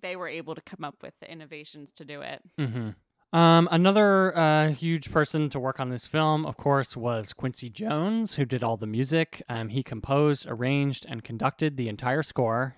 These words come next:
Speaker 2: Um, if
Speaker 1: Just
Speaker 2: you don't,
Speaker 1: a very good score.
Speaker 2: it's incredible. I
Speaker 1: I
Speaker 2: mean,
Speaker 1: was
Speaker 2: Quincy
Speaker 1: so
Speaker 2: Jones
Speaker 1: shocked.
Speaker 2: is amazing. If you don't know much about Quincy Jones, you should definitely watch, um, the documentary Quincy,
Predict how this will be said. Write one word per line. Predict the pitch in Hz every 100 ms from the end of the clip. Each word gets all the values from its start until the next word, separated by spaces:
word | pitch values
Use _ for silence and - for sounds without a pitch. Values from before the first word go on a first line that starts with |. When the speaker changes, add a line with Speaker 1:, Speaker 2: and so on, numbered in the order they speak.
| -
Speaker 2:
Um, | 120 113 110 107 104 104 147
if | -
Speaker 1:
Just | 156
Speaker 2:
you |
don't, | 202
Speaker 1:
a | 190
very | 320 311
good | 196 196
score. | - 226 262 202 165
Speaker 2:
it's | 165 - -
incredible. | 139 120 139 107 101 -
I |
Speaker 1:
I | 165
Speaker 2:
mean, | 180
Speaker 1:
was | 208
Speaker 2:
Quincy | 247 -
Speaker 1:
so | -
Speaker 2:
Jones | 143 135
Speaker 1:
shocked. | 131 - - 143
Speaker 2:
is | 117
amazing. | 110 104 - 127 135 -
If | 147
you | 175
don't | 180 156
know | 131 117 117 110
much | 110 104
about | 110 110 -
Quincy | 110 113
Jones, | 110 104 104 - -
you |
should | 117 120
definitely | 135 151 135
watch, | 117 110 107 - -
um, | 117 110 104 98 _ _ _ _ _ _
the | 131
documentary | 127 123 127 113 110 104 101
Quincy, | - 165 - 120 110 127